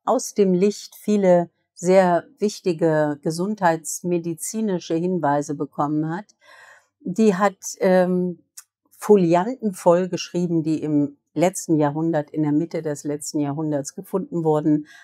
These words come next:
ausgewertet wurden, übersetzt wurden aus dem Lateinischen. Und, ähm, in diesen Kräutermischungen von Hildegard von Bingen findet man ganz viele Hilfen, aber eben auch Hinweise, was man alles selber machen kann.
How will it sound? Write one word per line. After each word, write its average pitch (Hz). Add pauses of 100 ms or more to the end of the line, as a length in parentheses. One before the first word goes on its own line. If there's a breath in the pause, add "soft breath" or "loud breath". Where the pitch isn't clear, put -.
(160 loud breath)
ausgewertet 165
wurden, 160 (160)
übersetzt 165
wurden 165
aus -
dem 151
Lateinischen. 156 (360 soft breath)
Und, 165
ähm, 151 (360)
in 170
diesen 190
Kräutermischungen 180
von 160
Hildegard 165
von 160
Bingen 165
findet 175
man 156
ganz 165
viele 160
Hilfen, 151 (360 loud breath)
aber 185
eben 190
auch 160
Hinweise, 165
was 170
man 143
alles 185
selber 214
machen 131
kann. -